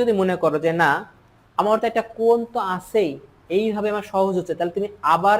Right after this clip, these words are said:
এইভাবে বের করতে পারবে। আর যদি মনে করো যে না, আমি already এই যে এটা কি, এই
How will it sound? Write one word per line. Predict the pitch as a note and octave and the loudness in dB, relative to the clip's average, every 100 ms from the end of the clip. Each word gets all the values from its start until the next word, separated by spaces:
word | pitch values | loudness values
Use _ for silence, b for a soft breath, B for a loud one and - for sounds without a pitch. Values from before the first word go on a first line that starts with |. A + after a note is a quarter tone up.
| G#3+ | 0
এইভাবে | F3 F#3+ F3 | -2 -2 -4
বের | F3 | -6
করতে | F#3+ G3+ G3+ | -8 -6 -4
পারবে। | F#3+ E3+ | -2 4
আর | F3 E3+ | 2 2
যদি | F#3+ F#3+ | -4 -2
মনে | G3 | -4
করো | G3 F#3+ | -6 -4
যে | |
না, | G3 F#3 C3+ - b b b | -2 0 -2 -8 b b b
আমি | F#3 G3+ | -4 -2
already | F3+ F3 F#3+ A3 F#3 G3+ - _ _ _ _ _ _ _ - - _ _ - | -2 0 -2 0 -2 -2 -10 _ _ _ _ _ _ _ -20 -20 _ _ 0
এই | G3+ A#3+ B3 | 2 2 2
যে | A3 G#3+ | 2 2
এটা | A3 A3 | 0 -2
কি, | A3 D3 C#3 - - | -4 -4 -8 -18 -2
এই | E3+ | 2